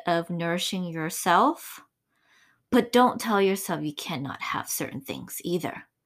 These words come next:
I, I know it's hard because we're like, "Well, if I need to be better, then I need to eat more of these food and less of these other foods." But don't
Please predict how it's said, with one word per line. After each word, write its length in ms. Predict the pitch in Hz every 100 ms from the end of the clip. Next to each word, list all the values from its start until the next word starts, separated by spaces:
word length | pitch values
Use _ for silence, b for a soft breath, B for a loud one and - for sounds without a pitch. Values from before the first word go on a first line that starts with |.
| b b b b -
I, 180 | 196 -
I 80 | 196
know 160 | 202
it's 180 | 202 -
hard 460 | - 185 175 175 165
because 440 | 165 165 175 160 151
we're 180 | 160
like, 240 | 147 151 147
"Well, 460 | 170 170 165 - -
if 320 | 160 170 - _ b b b b _
I 80 | 185
need 180 | 175 -
to 80 |
be 160 | 147 165
better, 500 | 156 185 185 180 175
then 140 | 165
I 40 | 160
need 160 | 170 175
to 120 | 180
eat 200 | 156 - -
more 320 | 165 170 170
of 160 | 151
these 320 | 151 196 190 -
food 400 | - 180 175 -
and 180 | 147
less 320 | 147 170 185 180
of 220 | 151 143
these 260 | 175 160 -
other 260 | 185 175 156
foods." 680 | - 156 156 156 - - -
But 180 | 151 139 - b b b b _ _ -
don't 320 | 226 269